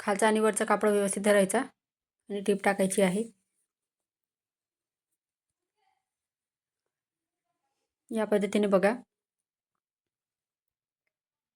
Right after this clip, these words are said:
आता इथं या साईडला आपण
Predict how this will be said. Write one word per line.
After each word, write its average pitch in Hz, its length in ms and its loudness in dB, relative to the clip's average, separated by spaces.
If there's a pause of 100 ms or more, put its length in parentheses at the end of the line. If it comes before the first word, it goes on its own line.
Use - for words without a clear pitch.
(1300)
आता 208 200 -2
इथं 226 180 4
या 226 180 8
साईडला 226 280 2
आपण 220 200 2